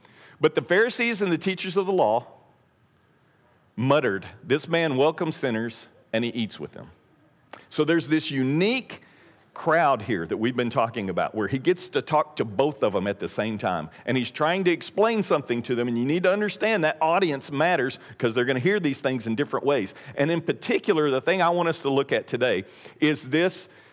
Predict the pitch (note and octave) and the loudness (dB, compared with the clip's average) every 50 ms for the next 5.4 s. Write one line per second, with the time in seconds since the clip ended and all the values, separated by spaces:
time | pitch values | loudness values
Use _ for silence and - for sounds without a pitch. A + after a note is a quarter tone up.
0 | _ _ - - D#3 E3 G3 G#3 G3+ G3 F#3 E3 D3+ D3+ F3 G3 F3+ - - C3+ | _ _ -4 0 2 2 2 4 2 2 2 4 2 2 2 2 0 0 -2 0
1 | B2+ A#2+ A2+ - B2 A#2 B2 C3+ B2+ A#2 A2+ A2 - - A#2 G#2+ G#2+ D3+ F3 C3+ | 0 0 0 2 0 2 2 2 0 2 2 2 0 0 -2 -4 -4 -4 -4 -2
2 | G#2 A#2+ A2+ A2 - - - - - - B2 C3+ B2+ A#2 - - - - - C#3 | -2 -4 -4 -4 -6 -12 -20 -20 -6 0 2 2 2 2 -2 -8 -16 -4 -2 -2
3 | C3+ A2 A#2 C#3+ G#3 - - G3 F3+ - F3+ D3+ D3 C#3+ C#3 - - - - - | 0 2 2 2 2 2 0 -2 -2 -2 -2 0 0 -2 -4 -6 -12 -18 -18 -4
4 | - C#3+ D#3+ E3 D#3 D3 - - - _ - C#3+ D3 C#3+ - - A3 A3+ C4+ - | -2 0 0 0 -2 -2 -6 -14 -8 _ -2 -2 -2 -2 -2 -2 0 0 0 -2
5 | - - - - - - - - | -6 -4 -2 -4 -4 -4 -10 -16